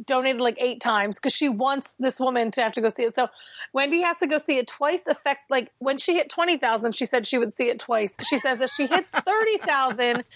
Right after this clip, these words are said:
Speaker 1: she'll see the movie four times. So she's at twenty-four now. I, when this podcast comes out, it's probably the last day for, like, final votes or final donations. But,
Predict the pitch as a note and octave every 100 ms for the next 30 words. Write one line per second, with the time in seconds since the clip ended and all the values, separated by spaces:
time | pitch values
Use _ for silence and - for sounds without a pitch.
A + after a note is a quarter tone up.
0 | - - - E4+ - F4+ E4+ D#4+ D4+ C#4+
1 | C4+ D4 B3+ B3 C4+ G#3 F#3+ G3 B3+ A#3
2 | A3 B3+ A#3+ C#4 E4 - F4 F4 C#4+ C4
3 | B3+ C4 - - - - C#4 A#3 C4+ C#4+
4 | E4+ - C#4+ C#4+ C4+ - B3 A#3 G#3+ C4
5 | A#3 A3+ A3 A3 A3+ B3 A#3+ A#3 A3 G#3
6 | G3 - A#3+ A#3+ A#3+ A#3+ A#3 _ - _
7 | _ - A3 C4+ C#4+ A#3+ B3 - C4 A#3+
8 | C#4 B3+ A#3+ A#3 B3 B3 A3+ G#3+ - A#3+